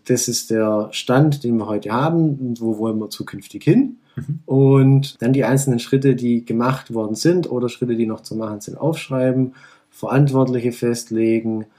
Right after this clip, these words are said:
Speaker 1: Das, was mir am meisten hilft, ist, diesen Überblick zu bewahren. Überblick über das, was ich wirklich täglich mache, was habe ich gemacht, was muss ich noch machen, damit keine Doppelarbeit entsteht.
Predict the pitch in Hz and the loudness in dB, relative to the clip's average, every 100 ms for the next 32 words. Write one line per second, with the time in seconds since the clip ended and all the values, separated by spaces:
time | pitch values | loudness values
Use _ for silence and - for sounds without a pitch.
0 | _ - 120 123 117 113 123 139 139 139 | _ -8 -2 -2 0 2 4 4 2 0
1 | - - 127 135 156 151 131 107 - - | -2 -6 -6 0 4 4 4 -2 -6 -10
2 | 104 92 90 90 - 165 165 143 143 139 | -10 -8 -8 -8 0 4 4 4 4 4
3 | 120 117 131 - 117 113 104 117 110 107 | 0 0 -2 -2 -4 -4 -2 -2 -2 -4
4 | - 107 95 - - 110 139 143 147 143 | -6 -4 -4 -6 -6 0 0 2 4 2
5 | - 104 - 131 139 139 123 123 131 - | 0 -8 -4 0 0 0 0 0 0 -4
6 | - - 101 - 127 143 131 117 117 113 | -14 -12 -10 -4 -2 0 0 0 -2 -2
7 | 117 107 107 117 110 - 104 101 139 143 | -6 -6 -2 0 0 -4 -8 0 2 2
8 | 135 123 139 135 135 135 127 - 127 127 | 2 2 2 2 2 0 -4 -2 2 2
9 | 123 | 0